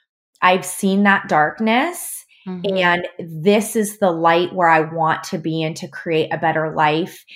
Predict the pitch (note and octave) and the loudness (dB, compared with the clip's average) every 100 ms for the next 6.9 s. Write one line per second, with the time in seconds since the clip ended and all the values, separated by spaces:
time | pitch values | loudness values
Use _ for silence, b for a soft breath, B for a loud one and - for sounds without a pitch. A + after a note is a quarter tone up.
0 | B B B F#3+ F3+ E3+ F3 - - A3 | B B B 2 4 4 2 -6 -2 4
1 | F#3 F#3 G3+ G3 A3 A3+ G3 F#3 F3+ E3+ | 4 2 2 2 4 4 4 2 2 4
2 | F3+ F3+ F3 E3 D#3+ D#3+ D#3+ D#3 D3+ D#3 | 4 2 2 2 -2 -2 -2 2 2 2
3 | D#3 D#3 D3+ D3+ D#3 D3+ D3+ D3+ D#3+ C#3+ | -2 -4 -4 0 0 2 2 2 0 -4
4 | F3+ E3 D3+ D#3+ D#3 - F3+ D#3+ - F3 | -2 0 0 0 -2 -4 -2 0 2 2
5 | E3 D#3+ E3+ E3 D#3+ - D#3+ D#3+ D#3+ D3+ | 2 2 0 0 -2 -2 -6 -4 -2 -2
6 | D3+ D#3 D3 E3+ E3 E3 F#3+ F3+ | -2 -6 -8 -4 -2 -2 -2 -2